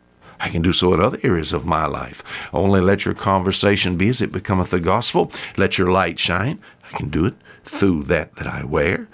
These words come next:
I can do it through my choice of friends. Your friends will either brighten or put out the light of Christ within. You said, "What do you mean?" You must develop friends who have the light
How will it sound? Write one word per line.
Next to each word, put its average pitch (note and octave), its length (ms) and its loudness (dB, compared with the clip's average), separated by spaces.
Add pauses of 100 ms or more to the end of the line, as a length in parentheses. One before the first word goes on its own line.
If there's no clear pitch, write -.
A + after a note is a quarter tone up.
(140)
I C#3 100 0
can A2+ 140 0
do A#2 160 6
it - 100 -4
through C#3 120 4
my C3+ 180 4
choice D3+ 360 2
of D#3 120 -2
friends. - 680 -2 (520)
Your E3 180 6
friends F3 540 2
will C3 180 6
either A#2 180 6
brighten C3+ 680 2 (880)
or G#2 140 4
put - 240 2
out A#2 480 -2 (680)
the E2 160 2
light D#2+ 300 0
of F2 160 -4
Christ - 540 -6
within. C#2+ 540 -6 (520)
You - 60 -4
said, - 180 -4
"What D#2+ 140 0
do D2+ 40 0
you D#2+ 100 0
mean?" A2+ 360 0 (420)
You C#3 100 4
must D#3 200 4
develop A#2 440 2
friends B2+ 440 2
who A2+ 160 4
have G#2 360 0
the G2 100 4
light G#2 460 2